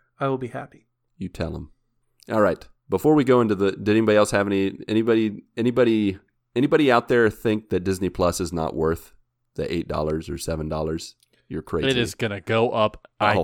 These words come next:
Speaker 3: guarantee
Speaker 2: It
Speaker 3: you.
Speaker 2: already went up a dollar. They, they
Speaker 1: Yeah,
Speaker 2: made it
Speaker 1: they're
Speaker 2: go up
Speaker 1: already
Speaker 2: from seven to
Speaker 1: bringing
Speaker 2: eight.
Speaker 1: up the price.
Speaker 2: But they'll
Speaker 3: It's gonna be, like, eighteen dollars by March.
Speaker 2: <laughs> I don't
Speaker 1: I will, I will say this, like,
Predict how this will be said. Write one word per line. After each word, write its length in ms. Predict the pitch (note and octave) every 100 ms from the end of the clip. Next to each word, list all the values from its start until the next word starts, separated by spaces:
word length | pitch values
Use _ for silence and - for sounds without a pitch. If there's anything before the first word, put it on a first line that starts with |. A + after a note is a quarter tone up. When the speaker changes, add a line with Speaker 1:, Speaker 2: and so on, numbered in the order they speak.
| -
Speaker 3:
guarantee 680 | A#2 A2+ A2 A2 G#2 - G#2+
Speaker 2:
It 80 | G2
Speaker 3:
you. 60 |
Speaker 2:
already 180 | C3+ D3+
went 160 | A#2+ A2+
up 100 | G#2+
a 40 |
dollar. 380 | F#2 D#2 D2 D2+ _ _
They, 180 | F#2+ G2
they 220 | F2 F#2+
Speaker 1:
Yeah, 40 |
Speaker 2:
made 140 | G2+ A2
it 40 |
Speaker 1:
they're 120 | G2+
Speaker 2:
go 140 | G2+ G2+
up 60 | G2
Speaker 1:
already 140 | F#2
Speaker 2:
from 120 | F2+
seven 280 | E2+ F2+ E2+
to 60 | D#2
Speaker 1:
bringing 220 | E2 D#2+
Speaker 2:
eight. 40 | -
Speaker 1:
up 100 | -
the 80 | -
price. 220 | A#2+ A2+
Speaker 2:
But 180 | D#3+ D3+
they'll 140 | B2+ A#2+
Speaker 3:
It's 120 | -
gonna 140 | D3
be, 80 | C3+
like, 160 | A#2+ G#2
eighteen 560 | B2 C3+ C#3 - C#3 C3+
dollars 440 | A2+ A2 G#2+ G2+
by 260 | F#2 G#2 G2
March. 600 | G2 G2 F#2 G#2 - - A2+
Speaker 2:
<laughs> 40 | - - - B4 - A#4+ - - G4+ - - - -
I 100 | -
don't 100 | F3+
Speaker 1:
I 40 |
will, 320 | C#3+ F3 G3 E3+
I 80 |
will 200 | D#3+ G3+ G#3
say 240 | - E3+
this, 340 | D3+ F3+ - D3
like, 300 | C3+ B2+